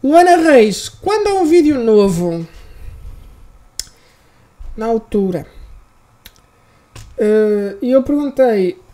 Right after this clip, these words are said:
e eu disse, não é perguntei, eu disse, eu farei um vídeo novo hoje se puder.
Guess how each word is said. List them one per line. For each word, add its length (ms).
e 100
eu 140
disse, 540
não 120
é 40
perguntei, 720
eu 200
disse, 480
eu 300
farei 500
um 140
vídeo 340
novo 480
hoje 220
se 240
puder. 640